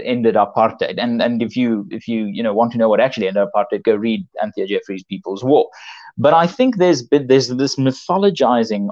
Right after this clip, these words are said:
of protest action within the union movement that it can solve anything. If, I mean, the, the A N C once marched on itself,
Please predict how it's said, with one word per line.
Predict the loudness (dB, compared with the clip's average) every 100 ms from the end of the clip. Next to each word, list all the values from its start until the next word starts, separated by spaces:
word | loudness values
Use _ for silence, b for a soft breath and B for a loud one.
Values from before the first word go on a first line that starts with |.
| -2
of | -2 0
protest | 0 2 0 -2
action | -6 -6 -6 -2
within | -2 0 0
the | 0
union | 0 0 0 0
movement | 2 2 0 -6 0
that | 2 2
it | 0
can | -2
solve | 2 2 2
anything. | 0 -2 -6 -18 -4
If, | -4 -2
I | -2
mean, | -2 -4 -6 B B
the, | 0 2
the | 4
A | 4 2
N |
C | -2 -2 2
once | 4 2 0 -8 -8
marched | 2 4 4 -2
on | -4
itself, | -2 -4 -2 0 0 -2